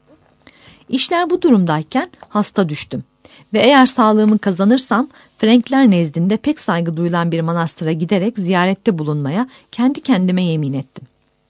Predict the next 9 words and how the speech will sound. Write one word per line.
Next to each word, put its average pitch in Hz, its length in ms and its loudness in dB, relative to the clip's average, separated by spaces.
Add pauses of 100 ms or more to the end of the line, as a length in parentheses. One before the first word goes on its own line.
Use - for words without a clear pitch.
(340)
Ve 240 100 2
iyileşince 247 720 2 (200)
yeminimi 247 460 4
yerine 220 320 4
getirmek 156 500 -4
için - 300 -8 (220)
nedimelerimden 240 920 4
biri 220 160 4
olan 180 360 0